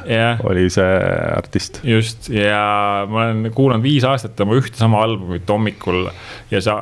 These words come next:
Speaker 1: klassikaline muusika hoiab sinu aju siuksel mingil heal lainel, on. Sa ei hakka kuulama seda muusikat, ei sega,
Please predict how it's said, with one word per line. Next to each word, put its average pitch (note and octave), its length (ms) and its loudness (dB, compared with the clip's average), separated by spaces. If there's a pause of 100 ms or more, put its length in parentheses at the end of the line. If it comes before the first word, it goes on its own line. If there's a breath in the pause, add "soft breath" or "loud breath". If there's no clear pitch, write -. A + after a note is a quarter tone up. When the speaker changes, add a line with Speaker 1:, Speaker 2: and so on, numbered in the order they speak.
Speaker 1:
klassikaline A#2 520 -2
muusika A2+ 340 0
hoiab G#2+ 240 2
sinu F2+ 240 -6 (240)
aju A2+ 300 0
siuksel F2+ 340 -6
mingil F2+ 260 -2
heal F#2 300 -2
lainel, G2 400 -2
on. - 140 -10
Sa F#2+ 100 -2
ei G2 60 -2
hakka F#2 120 -8
kuulama C#3 380 2
seda G2+ 160 -2
muusikat, G#2 400 -4
ei F2 100 -2
sega, C#3 280 0